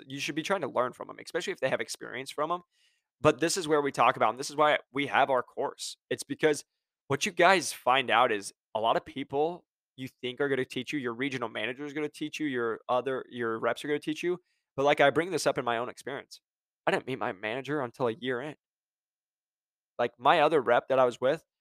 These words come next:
thankful I had Alex, and he was the best, man, but, like, he also had his own territory. So he couldn't sit there and hold my hand at all times. So it's like I had to figure stuff out a lot by myself,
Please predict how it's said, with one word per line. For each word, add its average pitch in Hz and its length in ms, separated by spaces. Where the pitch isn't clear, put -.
thankful 160 240
I 135 160
had 135 160
Alex, 135 380
and 131 80
he 160 100
was 139 100
the 117 100
best, 131 320
man, 117 220
but, 117 100
like, 123 140
he 175 140
also 190 180
had 175 140
his 147 100
own 196 140
territory. 101 560
So - 140
he 196 100
couldn't 233 200
sit - 180
there 113 120
and 107 100
hold 104 220
my 101 120
hand 95 240
at 98 100
all 95 140
times. - 400
So 156 120
it's 165 120
like 165 140
I 190 120
had 311 120
to 294 60
figure 175 280
stuff - 260
out 147 160
a 123 40
lot 123 280
by 127 100
myself, - 560